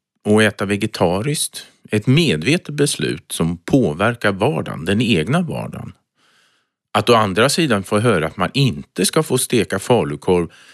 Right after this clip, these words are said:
känns som ett ingrepp i den personliga integriteten.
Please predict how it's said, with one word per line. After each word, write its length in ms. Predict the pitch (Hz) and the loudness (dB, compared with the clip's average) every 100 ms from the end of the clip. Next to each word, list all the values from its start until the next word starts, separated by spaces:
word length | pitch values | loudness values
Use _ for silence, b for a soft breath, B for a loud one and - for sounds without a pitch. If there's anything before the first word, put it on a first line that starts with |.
| B | B
känns 260 | - 92 76 | 0 2 2
som 120 | 80 | -2
ett 120 | 78 | -4
ingrepp 680 | - 127 76 69 85 95 - b b _ | -2 0 0 -2 0 0 -6 b b _
i 80 | - | -4
den 160 | 71 | -2
personliga 1000 | - 80 - - 95 87 82 80 80 - _ | -4 -2 0 2 2 0 -2 -2 -4 -8 _
integriteten. 1040 | 85 73 - 85 76 78 104 101 - - | -4 -4 -2 -4 -4 -2 0 -2 -6 -18